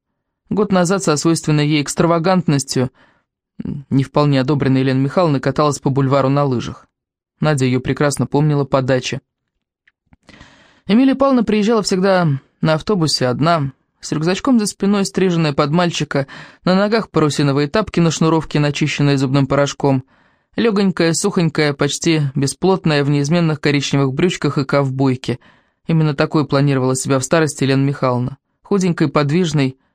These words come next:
а не шкандыбающей по тропинке тушей. Эмилия Павловна курила вонючие папироски,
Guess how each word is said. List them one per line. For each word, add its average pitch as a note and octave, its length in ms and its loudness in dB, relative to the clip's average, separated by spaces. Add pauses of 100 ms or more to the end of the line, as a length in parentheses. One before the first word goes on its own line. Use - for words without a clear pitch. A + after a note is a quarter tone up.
(220)
а C#3+ 80 0
не C3+ 100 2
шкандыбающей C#3 960 0 (220)
по C#3+ 100 -2
тропинке B2+ 540 -2
тушей. - 560 -8 (1600)
Эмилия G#3+ 280 2
Павловна F#3+ 440 2
курила D#3+ 380 0
вонючие C#3 400 0
папироски, D#3 800 0